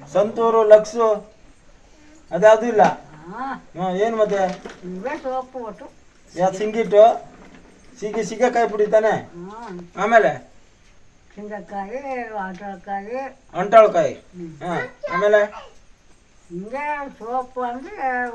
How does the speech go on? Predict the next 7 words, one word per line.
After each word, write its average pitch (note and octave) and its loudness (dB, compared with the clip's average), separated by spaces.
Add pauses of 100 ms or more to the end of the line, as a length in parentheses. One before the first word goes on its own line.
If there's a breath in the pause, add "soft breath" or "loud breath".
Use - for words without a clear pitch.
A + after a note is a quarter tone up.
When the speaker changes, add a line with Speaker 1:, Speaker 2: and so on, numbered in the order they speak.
(220)
Speaker 2:
ಬಟ್ಟೆ B3 -10
ಸೋಪು, A#3+ -12
ಬಟ್ಟೆಗೆ G#3 -14
ಹಾಕ್ತೀವಿ. F3+ -12
Speaker 1:
ಹ್ಮ್. D3+ -12
ನೀವು, A3 0
ನೀವು, A3+ -6